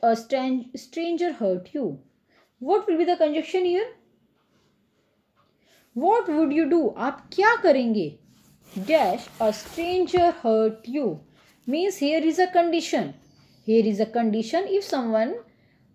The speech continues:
hurt you, what will you do? So the conjunction will be if, because if we are using for the condition.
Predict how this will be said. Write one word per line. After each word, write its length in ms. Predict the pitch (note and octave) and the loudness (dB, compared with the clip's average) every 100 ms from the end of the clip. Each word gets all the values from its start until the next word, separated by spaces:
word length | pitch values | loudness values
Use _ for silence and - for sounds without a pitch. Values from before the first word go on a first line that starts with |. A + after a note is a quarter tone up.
| _ | _
hurt 340 | - F4+ A#4+ | 4 4 4
you, 200 | F#4 D4+ | 2 0
what 280 | D#4+ F4+ A#4 | 0 2 2
will 180 | A4 F4 | 4 4
you 200 | C4+ B3+ | 2 0
do? 180 | G3 D#3+ - | -2 -4 -10
So 400 | - C4 B3+ C4 | 0 2 2 2
the 360 | A3 F#3+ F4 - - _ _ _ _ _ _ _ - - - - - | 0 -2 -4 -12 -20 _ _ _ _ _ _ _ -20 -20 -20 -20 -8
conjunction 580 | A#3+ A#3+ B3+ D4 F#4+ D4 | -2 0 0 0 -2 2
will 160 | A3 F#3 | 2 0
be 220 | B3+ - | -4 -2
if, 340 | F4+ E4 - - _ _ _ _ _ | 2 2 0 -12 _ _ _ _ _
because 400 | - A3 C4+ A3 - | -4 0 0 0 -2
if 240 | E4 F#4+ C4+ | 0 0 0
we 180 | B3 | 2
are 60 | A3+ | 2
using 540 | F#3+ B3+ C#4 D#4+ D#4 | 2 0 0 -2 -2
for 360 | D#4 - G3+ D#3+ | -6 -4 -2 -2
the 260 | D#3 D3+ D#3 | -6 -10 -8
condition. 760 | - A#3+ B3+ G4 F#4+ C4+ F3 | -4 -2 2 2 2 -2 -4